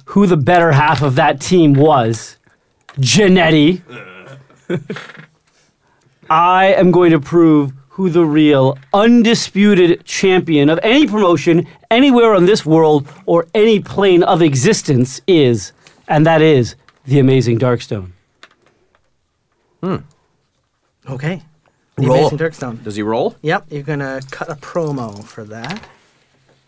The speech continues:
Speaker 1: Five plus, is that my look?
Speaker 3: It's a promo is your look, yeah.
Speaker 1: So plus two is seven.
Speaker 3: It's seven. So you can make creative book you in a match. You can add a stipulation to a relevant match. You can gain momentum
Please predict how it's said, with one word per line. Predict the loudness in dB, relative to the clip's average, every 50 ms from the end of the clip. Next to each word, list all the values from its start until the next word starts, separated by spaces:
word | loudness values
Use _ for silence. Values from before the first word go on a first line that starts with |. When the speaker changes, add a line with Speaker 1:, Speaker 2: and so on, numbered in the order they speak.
| _ _ _ _ _ _ _ _
Speaker 1:
Five | _ -20 -20 -12 -6 -2 0 0 2 2 2 0 0 -2 -4 -10 _ -10
plus, | -4 -2 -2 -2 -2 -6 -10 -12 -6
is | -4 -2 -2
that | 0 0
my | 0 0
look? | 0 0 -2 -2 -4 -8 -16 -20 -20 -20 -20 -20 -8 -4
Speaker 3:
It's | -2 -2 -2 -2 -2 -4
a | -4 -4
promo | -4 -8 -8 -6 -4 -4 -2 -2 -4 -4 -6 -4
is | -4 -2 -2 -2 -2 -4 -6 -6
your | -4 -4 -4
look, | -4 -6 -8 -10 -12 -12
yeah. | -10 -10 -10 -10
Speaker 1:
So | -14 -10 -4 -2 0 0 2 2 2 2 2 0 0 -2
plus | -2 -4 -4 -4 -2
two | -2 -2
is | -2 -2
seven. | -2 -4 -4 -4 -4 -6 -10 -14 _ _ _ _ _ -20
Speaker 3:
It's | -20 -18 -12
seven. | -8 -6 -6 -6 -8 -12 -14 -12
So | -6 -2 -2 0 0 -2
you | -4 -6 -6 -8
can | -6 -6 -6 -6 -4
make | -4 -6 -8 -8
creative | -8 -8 -6 -6 -6 -6
book | -6 -8 -8 -8
you | -10 -12
in | -10
a | -10
match. | -12 -12 -12 -14 -14 -16
You | -14
can | -10 -8
add | -8 -8
a | -8
stipulation | -10 -12 -14 -12 -10 -8 -8 -8 -10 -12
to | -12 -12
a | -12
relevant | -8 -6 -6 -6 -6 -6 -10 -14 -16
match. | -16 -18 -18 -18 -20 -20 -20 -20 -20 -20 -20 -20 -20 -20 -16 -12
You | -10 -8
can | -6 -6 -6
gain | -4 -2 -2 0 0 0 0
momentum | 0 -2 -2 -2 -2 -4 -4 -4 -6 -6 -6 -6 -6 -8